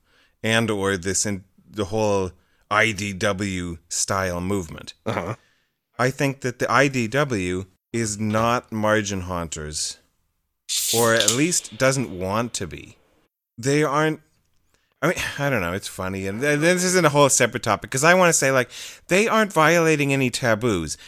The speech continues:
Speaker 1: and then they'll come by and tell me that that's our whole thing,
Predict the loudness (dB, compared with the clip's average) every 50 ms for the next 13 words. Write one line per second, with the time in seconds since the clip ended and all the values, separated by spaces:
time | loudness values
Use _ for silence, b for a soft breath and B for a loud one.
0 | B -2 0 2 4 4 6 6 6 6 4 4 0 0 0 2 4 4 6 4
1 | 4 2 0 0 2 2 4 4 2 2 2 2 0 0 B B B B B 2
2 | 6 6 8 8 6 4 4 4 4 4 4 4 2 0 -2 -4 -4 -2 0 2
3 | 2 2 2 0